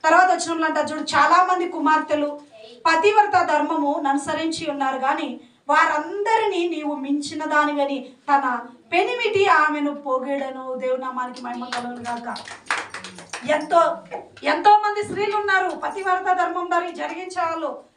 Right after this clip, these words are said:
అంటే భార్య భర్తలు ఇద్దరు కూడా సంతోషంగా ఉండి జీవించే దాంట్లో ఎంతో మంది ఉన్నారు, కానీ వాళ్ళ కంటే నీవు నా దగ్గర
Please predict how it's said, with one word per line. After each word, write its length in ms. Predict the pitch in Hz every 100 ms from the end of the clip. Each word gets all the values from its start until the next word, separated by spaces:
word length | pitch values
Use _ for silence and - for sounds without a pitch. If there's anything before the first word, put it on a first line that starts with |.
| -
అంటే 140 | 311
భార్య 300 | 339 311 370
భర్తలు 360 | 370 370 370 349
ఇద్దరు 240 | 349 339
కూడా 160 | 349 339
సంతోషంగా 600 | 339 311 359 359 339 330
ఉండి 220 | 330 320
జీవించే 520 | 320 349 359 339 349
దాంట్లో 400 | 330 320 311 294 - -
ఎంతో 260 | 294 330 415
మంది 300 | 415 403 392
ఉన్నారు, 400 | 370 359 392 370
కానీ 320 | 339 330 294 - _
వాళ్ళ 400 | 277 285 285 302
కంటే 440 | 294 302 285 294 302
నీవు 260 | 302 294
నా 180 | 285 277
దగ్గర 520 | 277 277 277 - -